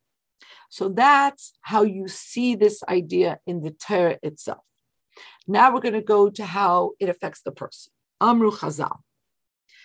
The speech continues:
Chazal tell us, again, Gemara, Zacha nasis loisam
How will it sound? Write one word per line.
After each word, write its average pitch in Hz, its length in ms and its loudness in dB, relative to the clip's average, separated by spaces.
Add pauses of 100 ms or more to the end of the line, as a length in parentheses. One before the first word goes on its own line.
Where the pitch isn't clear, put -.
(880)
Chazal 170 400 -2
tell 196 240 0
us, - 320 -2 (460)
again, 196 320 -4 (120)
Gemara, 190 520 -2 (200)
Zacha 233 640 -2 (100)
nasis 202 680 -2
loisam 160 480 -6